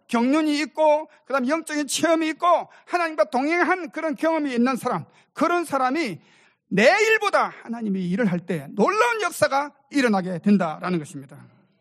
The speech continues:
세 번째입니다. 우리보다 더 급하신 하나님의 일을 경험하려면은 종의 마음이 되어서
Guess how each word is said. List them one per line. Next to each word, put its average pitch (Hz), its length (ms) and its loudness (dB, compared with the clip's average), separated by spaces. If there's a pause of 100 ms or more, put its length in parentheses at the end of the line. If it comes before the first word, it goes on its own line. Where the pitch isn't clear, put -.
(1200)
세 - 180 0
번째입니다. 165 560 -8 (200)
우리보다 202 420 0
더 190 260 -6
급하신 262 560 -4
하나님의 202 500 -2
일을 180 180 -4
경험하려면은 160 800 -2 (480)
종의 202 400 0
마음이 185 320 0
되어서 185 480 -10